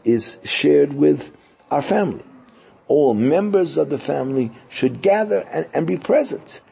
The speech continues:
at, at the lighting of the Hanukkah lights. The way we do it, each member of the family, right, all generations, uh, uh, uh, should be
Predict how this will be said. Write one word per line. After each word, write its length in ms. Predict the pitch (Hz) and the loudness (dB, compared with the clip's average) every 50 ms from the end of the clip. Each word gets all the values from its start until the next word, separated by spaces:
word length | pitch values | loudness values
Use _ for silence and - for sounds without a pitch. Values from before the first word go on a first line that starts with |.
| _ _ _ _ - | _ _ _ _ -2
at, 260 | 135 139 139 - - | 0 0 -2 -2 -4
at 160 | 135 127 - | -4 -2 0
the 100 | - 131 | 2 2
lighting 420 | 131 127 123 127 131 131 131 123 | 4 4 4 2 2 0 0 -2
of 120 | 110 110 107 | -2 -2 -2
the 100 | 110 117 | -4 -4
Hanukkah 520 | - - 113 117 110 104 - 113 110 110 - - - - - - - | -2 -2 -2 -2 -2 -2 0 -2 -2 -2 -4 -10 -20 -20 -20 -10 -4
lights. 540 | - 92 87 78 - - - - - - - _ _ _ _ _ _ - | -2 0 0 0 -2 -6 -12 -14 -14 -14 -16 _ _ _ _ _ _ -4
The 140 | 104 113 | -2 0
way 260 | 117 127 135 147 143 - | 2 4 4 4 4 2
we 320 | - 101 113 123 139 147 | -2 -6 -4 -2 0 -2
do 280 | 147 - 175 180 208 240 | 0 2 4 4 4 4
it, 280 | 254 - - - - - - | 2 -2 -6 -12 -18 -10 -2
each 560 | 165 208 247 220 - - - - - - - - _ _ _ _ _ _ _ | 2 2 2 2 2 -4 -6 -6 -8 -10 -12 -16 _ _ _ _ _ _ _
member 600 | - 113 127 147 156 160 156 143 113 95 80 76 - - - _ _ _ _ _ _ _ _ | -2 0 2 4 4 4 4 4 4 2 2 0 -4 -12 -20 _ _ _ _ _ _ _ _
of 400 | 120 131 131 120 107 - - 107 | 0 0 0 0 -2 -8 -4 0
the 200 | 117 143 131 - | 2 2 2 2
family, 680 | - - - 139 139 147 170 190 196 202 202 240 240 - - - - | -2 -4 -2 -2 -2 0 -2 -2 0 0 0 0 -2 -8 -14 -14 -10
right, 200 | 147 143 135 - | -8 -6 -2 0
all 240 | 156 170 175 170 | 2 4 4 4
generations, 1120 | 135 135 143 131 127 123 127 151 180 214 247 - - - 196 180 180 180 160 - - - - - - - - - - - - - | 2 2 0 0 0 2 2 2 2 2 0 -2 -2 -4 -2 -2 -4 -6 -6 -10 -12 -16 -18 -20 -20 -20 -20 -20 -20 -20 -6 -2
uh, 40 | - | 0
uh, 640 | 113 117 - - 113 110 101 - - 101 101 95 - - | 2 2 2 2 0 0 0 0 0 0 0 0 0 -2
uh, 60 | 92 | -6
should 340 | 85 - - - 117 110 98 | -6 -4 -2 -2 -2 -2 -2
be 300 | 95 98 101 98 92 92 | -2 -2 0 0 -2 -4